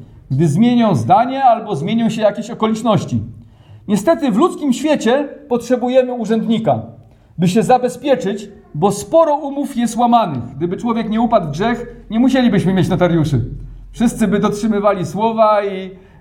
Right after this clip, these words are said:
nikt nie chodziłby do notariusza. No ale dlatego, że jest jak jest, chodzimy do notariusza, żeby mieć pewność, że jak nabyliśmy jakąś własność, to jest nasze. Już nikt nam tego nie zabierze.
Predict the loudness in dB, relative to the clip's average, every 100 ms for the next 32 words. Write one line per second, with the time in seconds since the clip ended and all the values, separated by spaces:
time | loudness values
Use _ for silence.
0 | -2 0 0 0 0 2 0 -2 -2 0
1 | 0 0 2 2 2 -2 -6 -10 -18 -20
2 | -6 0 2 2 0 0 -2 0 0 2
3 | 0 0 -2 2 2 2 -4 -16 -20 _
4 | _ _ -2 0 2 2 2 2 2 2
5 | 2 -2 2 2 2 -2 0 -2 0 0
6 | 2 0 0 -4 -16 -20 -6 0 0 2
7 | 0 2 -2 -2 0 0 0 -2 2 2
8 | 2 -6 -6 -8 -20 _ _ 2 2 2
9 | 2 2 2 -8 -10 -10 -4 -4 -2 -2
10 | 2 2 0 -2 -2 0 2 2 0